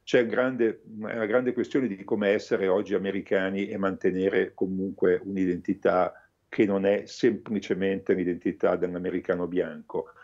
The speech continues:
E, e quindi, eh, dipenderà molto da come anche queste dinamiche si svilupperanno. Ci sono tanti fattori, quelli economici, quelli sociali.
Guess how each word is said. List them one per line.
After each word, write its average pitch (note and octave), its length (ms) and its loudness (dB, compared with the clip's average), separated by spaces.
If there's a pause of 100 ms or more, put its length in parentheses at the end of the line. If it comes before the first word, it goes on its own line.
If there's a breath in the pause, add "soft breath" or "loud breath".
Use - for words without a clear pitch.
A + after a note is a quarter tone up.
(260 loud breath)
E, A2 380 4
e - 140 -2
quindi, A#2 580 2
eh, G#2 200 -2
dipenderà A#2 500 2
molto C3 360 -2
da A2+ 120 0
come A2 220 -2
anche G#2 160 -8
queste - 240 -4
dinamiche G#2+ 480 0
si - 160 -8
svilupperanno. F#2 1000 0 (220 soft breath)
Ci - 100 -20
sono G2 220 -4
tanti G2+ 300 0
fattori, C3+ 460 0
quelli F#2+ 220 -2
economici, F#2+ 680 -2
quelli E2+ 200 -4
sociali. F#2 440 0